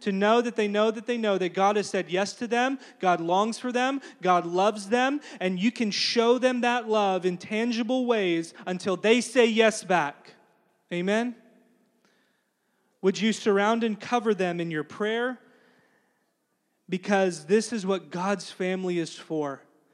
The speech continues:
to remind our children of God's surrounding, covering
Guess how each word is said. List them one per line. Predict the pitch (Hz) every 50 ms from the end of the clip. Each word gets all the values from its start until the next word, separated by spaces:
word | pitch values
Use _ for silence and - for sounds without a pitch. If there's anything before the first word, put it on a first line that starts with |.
| _ _ -
to | - 208 196
remind | 185 180 180 175 175 185 208 226 226 233
our | 226 220
children | 220 - - 196 170 165 160 147 165 160 160 156 - - - -
of | 165 156
God's | 151 180 170 165 -
surrounding, | - - 170 156 160 165 175 185 185 180 190 190 190 185 190 _ -
covering | - - 180 170 165 170 175 170 165